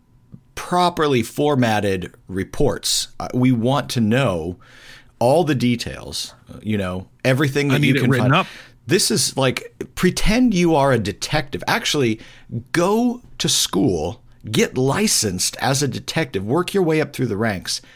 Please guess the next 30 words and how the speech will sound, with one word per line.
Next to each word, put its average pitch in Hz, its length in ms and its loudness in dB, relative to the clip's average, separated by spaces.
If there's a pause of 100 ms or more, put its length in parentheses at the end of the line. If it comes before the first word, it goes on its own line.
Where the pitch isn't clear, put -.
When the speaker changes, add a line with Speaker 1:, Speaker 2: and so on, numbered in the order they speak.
(140)
Speaker 2:
<laughs> - 180 -4
Speaker 1:
then 135 200 0
do 120 160 2
this 95 240 -4
research 90 400 -6
for 76 240 -8
us. - 320 -10 (960)
Speaker 2:
Uh, 143 340 2 (140)
M 165 160 2
L 202 200 4
A 202 100 4
formatted 165 600 2
paper. 135 460 4 (120)
Speaker 1:
Yes. 104 420 -2 (640)
Speaker 2:
I 143 100 2
need 156 180 6
it 131 140 0
properly 175 420 4
cited. 135 520 2 (680)
Speaker 1:
Yep. 117 260 -2 (720)
All 117 160 2
Speaker 2:
And 143 100 4
Speaker 1:
references. 135 240 4
Speaker 2:
you 139 60 4
definitely 135 260 2
need 131 140 6
to 127 60 4
be 123 100 4
licensed. - 640 0
Speaker 1:
Yeah. 90 220 -2